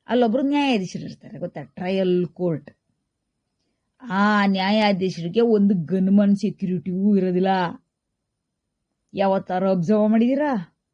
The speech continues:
ನೋಡ್ಕೊಂಡಿದ್ದೀರಾ? ಅಲ್ಲ, ಹೈಕೋರ್ಟಲ್ಲಿ ಹೋಗ್ಬಿಟ್ಟು ನಾನು ರಿಜಿಸ್ಟ್ರಾರ್ ಜನರಲ್ ಹತ್ರ ಹೋಗ್ಬಿಟ್ಟು, "ಸರ್,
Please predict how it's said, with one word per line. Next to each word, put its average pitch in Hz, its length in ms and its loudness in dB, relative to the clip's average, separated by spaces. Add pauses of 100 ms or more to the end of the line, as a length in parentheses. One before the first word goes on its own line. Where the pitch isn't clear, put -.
(960)
ನೋಡ್ಕೊಂಡಿದ್ದೀರಾ? 240 920 0 (640)
ಅಲ್ಲ, 226 100 -2
ಹೈಕೋರ್ಟಲ್ಲಿ 240 640 2
ಹೋಗ್ಬಿಟ್ಟು 220 280 0
ನಾನು 208 300 -2 (1040)
ರಿಜಿಸ್ಟ್ರಾರ್ 220 720 0
ಜನರಲ್ 226 520 0
ಹತ್ರ 262 160 -2
ಹೋಗ್ಬಿಟ್ಟು, 254 380 0
"ಸರ್, 311 640 -2